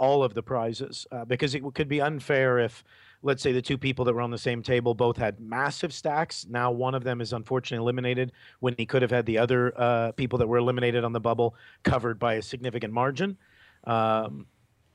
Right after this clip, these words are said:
or they both could have had super tiny stacks, and now one of them gets advanced, uh, to a position that the others should have had.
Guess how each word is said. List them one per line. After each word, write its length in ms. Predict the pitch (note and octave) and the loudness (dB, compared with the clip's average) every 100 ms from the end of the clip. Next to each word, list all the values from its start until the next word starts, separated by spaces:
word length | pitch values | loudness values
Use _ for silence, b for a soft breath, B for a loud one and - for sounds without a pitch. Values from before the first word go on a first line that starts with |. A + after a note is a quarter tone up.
| - - | -18 2
or 400 | F3 D3+ C3+ C3+ | 6 6 6 0
they 140 | D3+ C#3 | -2 0
both 220 | C#3+ C#3 | 2 0
could 100 | C#3 | 0
have 60 | B2+ | -2
had 160 | A#2 | -2
super 280 | - D3 C3 | -6 -6 -6
tiny 320 | B2+ F3 D#3+ | -2 -2 -2
stacks, 420 | - A#2+ G#2+ G#2+ B2 | -2 0 0 0 -6
and 80 | |
now 120 | A#2 A2+ | -2 -2
one 220 | A#2+ B2+ | 0 0
of 80 | A#2+ | -2
them 160 | A2+ - A#2 | -6 -10 -2
gets 220 | B2+ B2+ | -2 -2
advanced, 540 | G#2+ A#2+ A#2 A#2 - b b b - | -4 -2 -4 -6 -12 b b b -2
uh, 480 | A2+ A2+ A2+ A#2 B2+ | 2 4 2 -2 -6
to 180 | - C3+ | -2 0
a 60 | A#2 | 0
position 440 | B2+ A#2 A2+ B2 | -2 -2 -2 -2
that 160 | A#2 A#2 _ | -2 -4 _
the 160 | B2 B2+ | 0 2
others 300 | B2 A#2 - - | 4 0 -2 -12
should 220 | - B2 | -4 -2
have 120 | G#2 G2 | -2 -2
had. 280 | G#2 B2+ | -6 -6